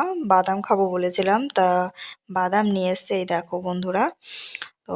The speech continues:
বাদামটা পরে খাবো, এখন রেখে দিই, তোমাদেরকেও দেখিয়ে দিলাম। তো এখন ম্যাগিটা বানাবো,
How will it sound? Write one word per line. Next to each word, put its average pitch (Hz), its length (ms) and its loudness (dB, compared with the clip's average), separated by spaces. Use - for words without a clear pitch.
বাদামটা 277 360 2
পরে 277 300 8
খাবো, 254 280 6
এখন 233 240 4
রেখে 208 260 0
দিই, 233 140 0
তোমাদেরকেও 208 560 0
দেখিয়ে 202 340 2
দিলাম। 196 300 4
তো - 140 -12
এখন 190 240 -2
ম্যাগিটা 196 440 2
বানাবো, 196 440 2